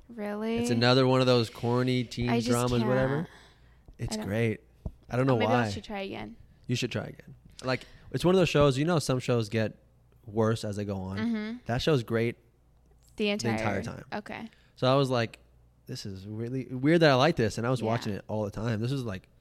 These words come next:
Speaker 2: sophomore year of college, but I loved that show.
Speaker 1: Okay, I'm gonna restart it then.
Speaker 2: I still get edits on my TikTok of
Speaker 1: <laughs>
Speaker 2: that
Speaker 1: Your
Speaker 2: show.
Speaker 1: Vampire Diaries?
Speaker 2: My TikTok is weird.
Speaker 1: I love TikTok.
Speaker 2: It's the
Speaker 1: Um,
Speaker 2: best app.
Speaker 1: do you party a lot in L A?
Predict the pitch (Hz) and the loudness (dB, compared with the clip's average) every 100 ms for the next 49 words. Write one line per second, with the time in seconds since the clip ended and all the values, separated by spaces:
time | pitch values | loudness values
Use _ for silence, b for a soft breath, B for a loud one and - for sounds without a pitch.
0 | _ - 113 104 107 107 107 107 107 - | _ -8 -6 -6 -10 -10 -8 -10 -10 -12
1 | 107 104 104 101 90 113 - 107 - - | -8 -8 -8 -10 -14 -14 -18 -20 -20 -20
2 | 113 - 208 214 202 214 220 - 220 226 | -20 -10 -8 -6 -6 -6 -10 -12 -12 -10
3 | - - - - - 226 226 _ - - | -10 -12 -12 -14 -14 -14 -16 _ -20 -20
4 | _ _ - 123 - 131 120 110 123 113 | _ _ -8 -6 -4 -2 -2 -2 -6 -8
5 | - 107 104 - - - - - - - | -10 -12 -12 -12 -12 -10 -8 -6 -4 -2
6 | 392 370 370 226 240 226 277 269 285 - | -2 2 2 2 2 2 2 2 2 0
7 | 320 247 269 247 147 139 120 107 101 113 | 0 0 2 2 4 4 2 -4 -6 -4
8 | 107 104 87 B B B B B _ - | -4 -6 -10 B B B B B _ -10
9 | 214 196 190 208 208 196 190 208 - - | -8 -8 -10 -12 -14 -10 -8 -10 -12 0
10 | 233 226 214 190 190 - - - - _ | 4 6 4 2 0 -4 -8 -14 -16 _
11 | _ - _ - _ _ - - - - | _ -20 _ -20 _ _ -20 -20 -18 -8
12 | 214 262 302 269 233 269 302 302 302 330 | 0 2 4 2 2 0 -8 -6 -2 2
13 | 359 381 392 | 4 4 0